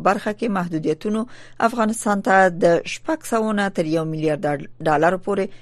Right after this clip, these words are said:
اقتصادي زیان اړولی دی. ملګري ملتونه دغه راز وایي چې اوس مهال له هرو دریو افغانانو نه یو په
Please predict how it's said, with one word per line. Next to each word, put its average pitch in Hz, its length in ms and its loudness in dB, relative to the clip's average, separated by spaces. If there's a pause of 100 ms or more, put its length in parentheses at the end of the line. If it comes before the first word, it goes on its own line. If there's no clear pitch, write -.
(200)
اقتصادي 151 580 -4 (120)
زیان 160 260 -2 (360)
اړولی 175 440 2
دی. 110 80 -8 (640)
ملګري 254 340 4
ملتونه 233 420 0 (380)
دغه 196 240 4
راز 160 180 2
وایي 180 280 0
چې 190 120 2 (220)
اوس 175 140 0 (100)
مهال 175 300 2 (100)
له 175 60 4 (100)
هرو 208 260 4 (140)
دریو 214 180 6 (160)
افغانانو 147 520 -4
نه 170 60 -10 (440)
یو 233 140 8 (260)
په - 60 -2